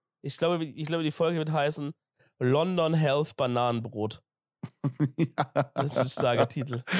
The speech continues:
Speaker 2: Das ist stark.
Speaker 1: Ey, Freunde, ganz zum Schluss noch eine kleine Empfehlung von mir. Ähm,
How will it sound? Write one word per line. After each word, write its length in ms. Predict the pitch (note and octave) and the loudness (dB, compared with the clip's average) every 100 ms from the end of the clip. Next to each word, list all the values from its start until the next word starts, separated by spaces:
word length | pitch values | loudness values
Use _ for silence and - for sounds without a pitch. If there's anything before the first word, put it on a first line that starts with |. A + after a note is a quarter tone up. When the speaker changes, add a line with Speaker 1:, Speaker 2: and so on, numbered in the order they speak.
| - - - | 0 -2 0
Speaker 2:
Das 180 | C3 G2+ | 0 0
ist 120 | - | -8
stark. 440 | - A#2 A2+ G#2 - | -4 -4 -4 -8 -10
Speaker 1:
Ey, 240 | - E3+ | -2 0
Freunde, 500 | C#3 F3 G3+ C#3 D#3 - | 2 4 4 2 0 -6
ganz 200 | D#3+ F3 - | -2 0 2
zum 100 | F#3+ | 0
Schluss 220 | F#3+ F#3 | 0 -2
noch 80 | F3+ | -2
eine 100 | D3 | 0
kleine 240 | D#3+ D#3+ | 2 2
Empfehlung 320 | D3+ E3+ D3+ | 0 -2 -2
von 200 | D3+ D3 | -2 -2
mir. 280 | C3+ D#3 E3 - _ _ | 2 0 0 -6 _ _
Ähm, 580 | C3+ C3+ C3+ C3 B2+ D3+ | 0 2 2 0 -4 -6